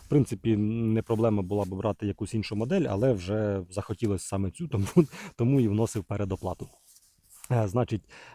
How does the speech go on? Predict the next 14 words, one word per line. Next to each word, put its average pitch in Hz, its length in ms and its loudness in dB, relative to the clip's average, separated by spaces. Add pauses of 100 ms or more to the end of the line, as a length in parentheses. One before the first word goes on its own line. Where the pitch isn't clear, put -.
(100)
е, 113 140 -2
дозвіл 120 360 4
готовий, 185 640 0
я 110 180 0
у 107 120 2
відпустці, 170 520 -2
приїжджаю 101 720 0
в 95 420 -2
магазин, 104 680 0 (600)
м, 104 400 0
е, - 680 -6 (240)
оплачую 104 680 0
повністю 101 500 0
рушницю, 202 680 -2